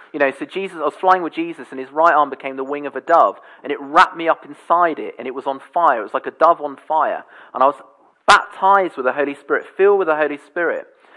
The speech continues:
And then this vision took me into this place where I was dancing with the disciples. These disciples were doing this circle dance. And what I didn't know was that it was a, I didn't know about Jewish celebration dances, but it was a Jewish celebration dance.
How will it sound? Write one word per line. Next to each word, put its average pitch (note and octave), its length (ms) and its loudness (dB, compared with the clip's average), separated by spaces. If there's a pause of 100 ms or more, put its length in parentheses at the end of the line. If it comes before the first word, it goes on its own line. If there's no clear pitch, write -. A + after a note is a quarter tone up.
(140)
And D#3 100 2
then E3+ 120 4
this D#3+ 80 -8
vision D#3+ 480 0
took C3+ 180 -6
me C#3 100 -8
into C#3 200 -12
this C3+ 100 -12
place D#3+ 400 0
where B2 80 2
I A#2+ 60 4
was - 80 -8 (100)
dancing D#3 420 0
with A#2 120 -14
the A2+ 40 -16
disciples. A#2+ 760 -10 (260)
These B2+ 120 -16
disciples D#3+ 460 0
were C3+ 60 -16
doing B2+ 220 -8
this B2+ 100 -14 (100)
circle F3+ 360 -2
dance. G2+ 400 -2 (320)
And D3 100 -4
what E3+ 120 4
I D#3 100 -4
didn't F#3+ 280 -8
know C#3+ 460 2 (280)
was C3+ 120 -8
that D#3 120 0
it D#3 100 -2
was D#3 160 -6
a, D3+ 180 4 (100)
I D3 60 6
didn't D3+ 200 -6
know E3+ 160 4
about G#3+ 300 -4
Jewish A2+ 360 -8
celebration G#2 580 -6
dances, G2+ 460 -6
but D#3 80 -10
it C#3 100 -10
was - 20 -16
a D3+ 40 -10
Jewish D#3+ 340 -4
celebration C3+ 560 0
dance. G2+ 240 -6